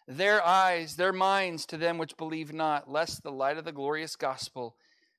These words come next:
who is the image of God, should shine unto them. We preach not ourselves, but Christ Jesus the Lord, and ourselves your servants for Jesus' sake.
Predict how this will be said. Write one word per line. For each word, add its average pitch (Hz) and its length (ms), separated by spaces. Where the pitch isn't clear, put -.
who 156 160
is 135 240
the 143 140
image 147 240
of 135 120
God, 127 320
should 120 240
shine 135 320
unto 127 140
them. 127 400
We 147 120
preach 202 340
not 208 160
ourselves, 180 600
but 165 140
Christ 170 420
Jesus 170 340
the 190 80
Lord, 156 300
and 147 100
ourselves 147 500
your 165 80
servants 131 480
for 127 140
Jesus' 123 340
sake. 117 420